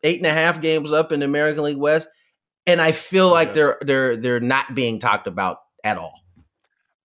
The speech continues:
Speaker 2: Okay. Um, I'm, I'm, I'm gonna put some of the blame on, uh, not necessarily you and me, Tony, but I, I'm talking about the whole media group as a,
Speaker 1: Yeah.
Speaker 2: as a, as a whole. But you and me are definitely partially to blame because you and I have said this on this show many times.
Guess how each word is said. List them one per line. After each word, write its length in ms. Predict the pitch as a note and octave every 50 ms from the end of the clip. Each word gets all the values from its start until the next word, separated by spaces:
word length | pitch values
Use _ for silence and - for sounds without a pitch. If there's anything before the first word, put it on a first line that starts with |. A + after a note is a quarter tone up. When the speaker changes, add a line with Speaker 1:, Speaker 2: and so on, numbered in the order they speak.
| _ _ _ _ _ _ _ _ _ _ _ _ _ -
Speaker 2:
Okay. 260 | B2 A#2+ - G#2 F2 - _ _ -
Um, 360 | A#2+ B2 B2 B2 A#2 A#2 A2 _ _ _ _ -
I'm, 260 | C3 D#3 F#3+ G#3+ G#3+ -
I'm, 200 | - D#3+ E3+ F3
I'm 80 | F3+ F#3
gonna 240 | - E3 F#3 G3+ G3
put 220 | D3 - G#3+ -
some 240 | - - - F3+ F3+
of 60 | F#3+
the 60 | F3 F3
blame 480 | B2+ C#3 D3 D3+ D3 D3 C#3+ C#3+ C#3 C3+
on, 440 | - A#2+ B2+ B2+ B2+ B2 B2 A#2+ - _ _ _ -
uh, 80 | A2 - -
not 280 | C#3+ D3 E3 F#3 G3+ -
necessarily 920 | F3+ F3+ E3+ - - C#3+ - - - - D#3 D#3+ F#3+ G3+ G#3 G3+ G#3 G#3
you 200 | G3+ F#3+ G3+ G#3
and 120 | G#3 G3+
me, 100 | G3+ G#3+
Tony, 340 | G3+ - G#3 G3 G3+ G3+ G#3
but 140 | F#3+ E3+ D#3 -
I, 120 | C#3 D3+ C#3
I'm 140 | C#3+ D#3+
talking 300 | D#3 - - F#3+ F#3 E3
about 180 | F3+ D#3 D3 C#3+
the 80 | - -
whole 240 | - - E3+ F#3
media 520 | F3+ E3+ D#3+ D#3+ E3+ F3 E3+ F3 E3+ D#3+ D#3+ _ _ _ - G#2
group 300 | B2 C3 D3 E3+ F3 -
as 160 | D3+ D3+ C3 C#3
a, 140 | C#3+ C#3+ C#3
Speaker 1:
Yeah. 120 | A#2+ A#2+ D3
Speaker 2:
as 100 | C3+ C3+
a, 120 | C#3 B2
as 120 | C3+ C3+
a 60 | C3+ B2
whole. 380 | - - C3 B2 A2 G2 F#2 G2 - - -
But 120 | C#3 C#3
you 140 | C3+ D3+ D#3
and 100 | D#3+ D#3
me 80 | D3 D3
are 100 | C3+ C3
definitely 400 | - E3+ E3 D#3 - D#3 D3+ C3+
partially 460 | - - C#3+ C#3+ - - C3+ C3+ B2
to 80 | A2+
blame 240 | G2+ C3 A#2+ A2+ A2+
because 240 | G#2+ G#2+ - A2+ G#2+
you 120 | A2 C3+ C#3+
and 80 | C3
I 60 | B2+ B2
have 120 | B2 A2
said 180 | - B2+ A#2 G#2+
this 200 | A#2 A#2+ - _ - - - _ -
on 240 | C#3+ E3+ G3+ G3+ G3+
this 160 | F#3+ F#3+ E3
show 240 | - - F#3 E3 D#3
many 220 | D3+ D3 D3 C#3
times. 380 | - - A#2 F2+ - - -